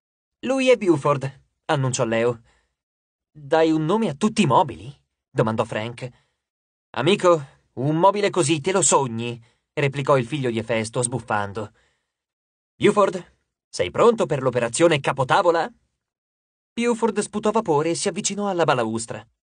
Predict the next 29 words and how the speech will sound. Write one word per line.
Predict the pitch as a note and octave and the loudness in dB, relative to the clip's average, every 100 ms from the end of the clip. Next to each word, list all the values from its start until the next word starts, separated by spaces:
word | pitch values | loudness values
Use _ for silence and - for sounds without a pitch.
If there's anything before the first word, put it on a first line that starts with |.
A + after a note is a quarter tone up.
| _ _ _ _ | _ _ _ _
La | G2 | -4
superficie | G2 C3 C3+ G3+ G#3+ | -2 -2 0 0 0
di | G3+ | 0
mogano | G3+ A3+ A3 G#3 | 2 2 2 0
si | G3+ G3 | -2 -4
divise | G3+ A3+ D3 | -4 0 0
in | G3+ | 0
quattro | A3+ G3+ | -2 -2
spicchi, | - F3 C3+ - B2 - _ | -2 -2 -2 -6 -10 -12 _
che | - | -8
si | C3+ F3 | -2 2
allungarono | F#3 F3+ C3 G#2+ A#2+ | 2 2 0 0 -2
formando | C3 E3+ G3+ F#3+ E3+ | -2 0 0 0 -2
pale | G3+ A3 G3+ | 0 2 0
di | D3+ | -2
legno. | A#2 G2 F#2 G2+ - _ _ _ _ _ _ - | -4 -6 -8 -14 -16 _ _ _ _ _ _ -14
Le | F2 | -6
pale | C#3 D#3+ F#3 | 0 2 2
cominciarono | E3+ F#3+ D3+ G3+ F#3+ F3+ | 0 0 2 2 2 2
a | |
roteare | F3+ E3+ D3+ B2+ B2+ C3+ _ _ _ | 2 4 4 2 0 -8 _ _ _
e | F3 | 0
Buford | C#3 C3+ A2 C3+ B2+ | 0 -2 -4 -6 -4
decollò. | D3 D3 E3 A#2+ F2+ - _ _ _ _ _ _ _ - | -4 0 0 -2 -8 -14 _ _ _ _ _ _ _ -20
"Un | D#2 A2+ | -18 -6
tavolino | C#3 C3 E3 A#3+ | -2 -2 -2 0
elicottero", | F3 B2+ G#3+ A3+ - G#2 G2+ G#2+ _ _ - | 0 2 2 0 -4 -14 -12 -14 _ _ -2
mormorò | C#3 B2 A#2+ | 0 2 0
Percy. | A#2 A#2 A#2 - C3+ | 0 0 0 -4 -8